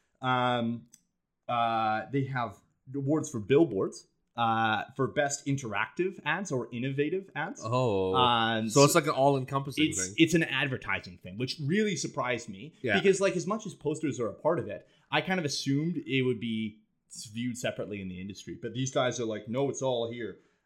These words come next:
Speaker 1: Um,
Speaker 2: <laughs>
Speaker 1: uh, oh, best voiceovers as well.
Speaker 2: <laughs>
Speaker 1: Um, and, oh, best audio only ads. There's a whole bunch of these. And
Speaker 2: That's
Speaker 1: half of them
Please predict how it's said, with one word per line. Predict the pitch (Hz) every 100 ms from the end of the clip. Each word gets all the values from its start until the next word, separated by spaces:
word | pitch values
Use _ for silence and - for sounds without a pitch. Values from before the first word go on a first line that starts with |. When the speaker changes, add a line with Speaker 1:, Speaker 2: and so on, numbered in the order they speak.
| -
Speaker 1:
Um, | 131 131 127 127 123 120 113 - _ _
Speaker 2:
<laughs> | _ _ _ _
Speaker 1:
uh, | 135 -
oh, | 202 226 107 -
best | 160 -
voiceovers | 113 143 139 170 165 202 - - -
as | 139 123
well. | 131 135 269
Speaker 2:
<laughs> | - 185 - - -
Speaker 1:
Um, | - 135 135 135 131 123 120 - _ _
and, | 143 139 135 135
oh, | 170 151
best | 160 151 -
audio | 120 139 139 139
only | 131 139 147 156
ads. | 143 147 151 120
There's | 127
a | 123
whole | - - 240 139
bunch | 147
of | 131
these. | 110 110
And | 202 311
Speaker 2:
That's | 156 -
Speaker 1:
half | - -
of |
them | 170